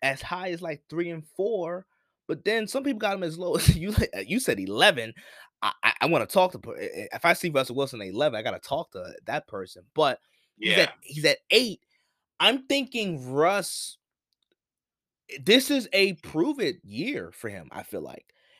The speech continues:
Speaker 1: And it's, it's interesting because when, when Brady was getting older, as Rodgers was getting older, as those older quarterbacks was kinda aging,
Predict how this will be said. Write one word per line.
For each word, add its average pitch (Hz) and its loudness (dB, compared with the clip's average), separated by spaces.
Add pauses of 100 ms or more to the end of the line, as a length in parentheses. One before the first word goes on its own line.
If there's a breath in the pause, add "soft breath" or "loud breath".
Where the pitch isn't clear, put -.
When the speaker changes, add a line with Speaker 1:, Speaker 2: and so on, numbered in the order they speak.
(160 soft breath)
Speaker 1:
And 175 6
it's, 180 2
it's 190 2
interesting 226 0
because 156 2
when, 156 -2
when 139 -2
Brady 185 4
was 202 -4
getting 190 0
older, 190 0 (300 soft breath)
as 120 -2
Rodgers 190 0
was 175 -6
getting 175 2
older, 185 2
as 156 2
those 208 0 (120)
older 214 0
quarterbacks 190 -4
was 143 -16
kinda 170 -6
aging, 180 -4